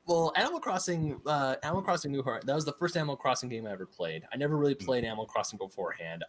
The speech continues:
Speaker 1: Um,
Speaker 2: Yeah,
Speaker 1: I wouldn't,
Speaker 2: same.
Speaker 1: I didn't, um, dunk on Animal Crossing. Like, I wouldn't go out into my way saying, "Oh, Animal Crossing's a bad game," 'cause I never played it. What am I to say what's a bad game and what's not?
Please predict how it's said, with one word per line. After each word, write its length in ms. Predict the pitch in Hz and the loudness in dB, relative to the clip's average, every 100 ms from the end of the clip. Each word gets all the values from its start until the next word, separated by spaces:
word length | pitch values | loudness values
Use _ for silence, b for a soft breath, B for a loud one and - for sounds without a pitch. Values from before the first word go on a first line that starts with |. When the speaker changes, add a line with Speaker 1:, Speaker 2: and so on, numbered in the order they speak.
| - | -6
Speaker 1:
Um, 300 | 107 104 104 | -4 -4 6
Speaker 2:
Yeah, 180 | 120 98 | 8 10
Speaker 1:
I 40 | |
wouldn't, 200 | 139 196 | 8 8
Speaker 2:
same. 200 | 101 95 - _ _ - _ - | 8 6 2 _ _ -14 _ 2
Speaker 1:
I 100 | 175 | 4
didn't, 400 | 208 220 196 - | 6 4 2 0
um, 420 | 147 139 120 101 95 | 0 2 0 -4 -4
dunk 260 | - 127 160 | -2 -2 -2
on 100 | 147 | -2
Animal 240 | 143 143 | -2 -2
Crossing. 520 | 143 147 139 - 143 113 | 0 2 2 0 -2 -2
Like, 200 | 113 - | -4 -2
I 60 | 120 | 0
wouldn't 260 | 127 123 | 0 2
go 120 | 120 117 | 2 4
out 200 | 110 113 | 2 -2
into 100 | 110 | -8
my 160 | 104 | -4
way 140 | 101 104 | -2 -2
saying, 180 | 113 113 | -2 0
"Oh, 140 | 131 | 2
Animal 220 | 107 107 | 2 0
Crossing's 320 | 101 101 113 101 | 0 0 -2 -2
a 40 | |
bad 200 | 107 113 | -2 0
game," 160 | 208 131 | -2 -2
'cause 160 | 131 | -4
I 100 | - | -2
never 160 | 127 80 | -2 -4
played 240 | - 92 | -4 -2
it. 80 | 107 | 0
What 100 | 131 | 0
am 100 | 131 | 0
I 80 | 131 | -2
to 80 | 110 | -2
say 320 | 110 90 87 - 95 | -2 -2 -4 -10 -10
what's 180 | 95 92 | -6 -6
a 60 | - | -4
bad 180 | 92 90 | -2 -2
game 80 | - | -4
and 40 | 87 | -10
what's 200 | 90 175 | -8 -2
not? 220 | 131 | -2